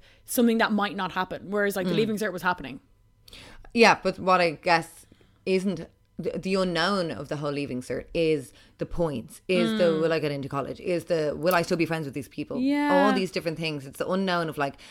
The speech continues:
Speaker 2: I remember that in, um, the last, 'cause it's, like, your last few weeks of school and then you have
Speaker 1: Yeah.
Speaker 2: this huge big,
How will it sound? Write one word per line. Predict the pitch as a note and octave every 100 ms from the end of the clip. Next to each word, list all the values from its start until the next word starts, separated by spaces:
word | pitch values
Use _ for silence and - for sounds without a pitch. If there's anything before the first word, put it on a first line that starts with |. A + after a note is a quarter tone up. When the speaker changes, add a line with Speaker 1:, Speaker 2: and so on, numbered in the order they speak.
| - - - _ -
Speaker 2:
I | F3
remember | F#3+ G3+ F3+ E3+
that | D#3+ D3+
in, | D3 C#3 B2+ - - _ _ _ - -
um, | - D#3 C#3+ C#3 C3+ - _ -
the | F3
last, | D#3 C#3+ C3 -
'cause | F#3 F#3
it's, | G3
like, | G3+ D#3+
your | E3+
last | F3 F3
few | F3+
weeks | C#3+ C3+
of | -
school | - G#3 G#3
and |
then | G3+ F#3
you | F3+
have | F3+
Speaker 1:
Yeah. | E3+
Speaker 2:
this |
huge | E3+ E3+ F#3+ F#3+
big, | F3+ D#3+